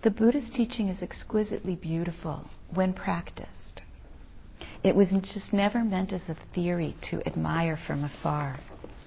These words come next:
This fourth foundation of mindfulness asks us to live the Dhamma, to live the teachings, to find it manifesting in our moment-to-moment experience, so that we don't use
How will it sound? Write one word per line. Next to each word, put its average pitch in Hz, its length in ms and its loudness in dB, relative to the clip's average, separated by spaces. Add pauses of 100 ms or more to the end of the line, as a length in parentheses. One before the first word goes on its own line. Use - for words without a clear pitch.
(1040)
This 208 280 8
fourth 262 300 6
foundation 196 580 2
of 170 120 -2
mindfulness 175 760 0
asks 208 440 0 (100)
us 160 180 -2 (140)
to 170 180 -2
live 165 220 4 (100)
the 165 60 -2
Dhamma, 147 440 -2 (200)
to 175 100 2
live 190 460 2
the - 80 -2
teachings, - 600 -8 (500)
to 190 100 0 (140)
find 202 440 2
it 208 140 0 (420)
manifesting 185 1000 2 (180)
in 202 360 0
our 165 280 -2
moment-to-moment 160 840 -2
experience, 139 720 -6 (520)
so 196 120 6
that 190 120 6
we 190 120 2
don't 202 280 2
use 196 360 2